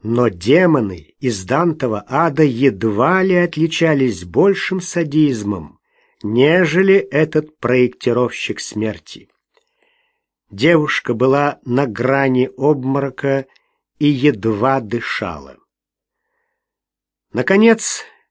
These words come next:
чертёж был завершён. Дидрич положил его на край стола, чтобы затем сверяться по нему.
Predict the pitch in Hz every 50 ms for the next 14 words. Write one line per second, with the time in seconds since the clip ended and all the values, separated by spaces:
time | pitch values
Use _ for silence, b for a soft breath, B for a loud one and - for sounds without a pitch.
0 | _ _ _ - - - 123 82 - - - 190 220 202 156 123 107 104 165 180
1 | 170 139 101 131 156 165 170 165 - - - 123 123 123 120 120 120 117 _ _
2 | _ _ _ _ _ _ _ _ _ _ _ _ _ _ _ _ _ _ _ _
3 | - 92 113 147 156 139 143 147 143 - - - - 143 151 156 147 131 160 175
4 | 165 151 135 131 127 127 123 127 120 - 127 131 131 127 117 - - - 139 139
5 | 175 208 214 196 - - - 156 143 127 110 120 117 - 185 196 196 - - -
6 | 135 139 147 151 139 110 101 92 - - - 107 - - 113 110 110 107 107 110
7 | 113 117 117